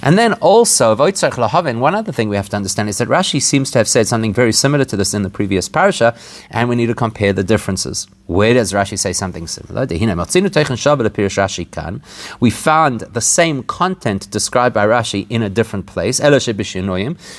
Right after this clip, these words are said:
but as we will note with some significant differences, Gam Bepirusha Beparasha Kedemis, in the previous parasha. Where is that? Ala Pasuk, when Rashi comments on the Pasuk that says, Vayusu B'nai Yisrael Eseneim, that the Jewish people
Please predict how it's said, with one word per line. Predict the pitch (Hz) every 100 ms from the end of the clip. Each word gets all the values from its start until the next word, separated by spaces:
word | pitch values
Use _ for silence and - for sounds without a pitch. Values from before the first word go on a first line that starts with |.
| -
but | 120 117
as | 117 107
we | 107
will | 101
note | 101 113 104
with | 95
some | - 101
significant | - 95 104 143 147 - 95 -
differences, | 180 190 151 - 110 - - - 120
Gam | 180 208
Bepirusha | 185 151 156 139 113
Beparasha | - 139 120 95
Kedemis, | 98 156 185 185 - -
in | 139
the | 127
previous | - 110 101 -
parasha. | 90 76 - 87
Where | 87 113 127
is | 98 82 78
that? | 78 120 185 - - - - _ 165
Ala | 214 151
Pasuk, | - 135 - 87 - -
when | 95 98
Rashi | 151 -
comments | 143 139 127
on | 107
the |
Pasuk | 127 - -
that | 95
says, | 123 113 95
Vayusu | 127 147
B'nai | 107 110 101
Yisrael | - 98 90
Eseneim, | 104 - 92 113 110 90
that | 87
the | 85
Jewish | 131 123
people | 127 117 107